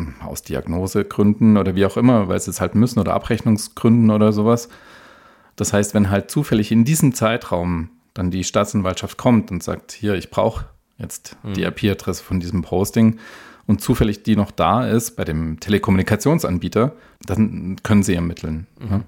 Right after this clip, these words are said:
Speaker 1: Also im Prinzip ist es halt Klarnamenpflicht, wenn man so pseudonymisiert machen würde, halt eine sch-,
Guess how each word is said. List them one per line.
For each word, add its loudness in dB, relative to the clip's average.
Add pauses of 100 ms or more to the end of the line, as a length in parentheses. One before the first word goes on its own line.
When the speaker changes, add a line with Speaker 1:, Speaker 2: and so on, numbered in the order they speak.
(120)
Speaker 1:
Also 2
im 4
Prinzip 0
ist 0
es 0
halt 0 (680)
Klarnamenpflicht, 2
wenn 4
man 6
so 0
pseudonymisiert 4
machen 2
würde, 4
halt 0
eine 0
sch-, -10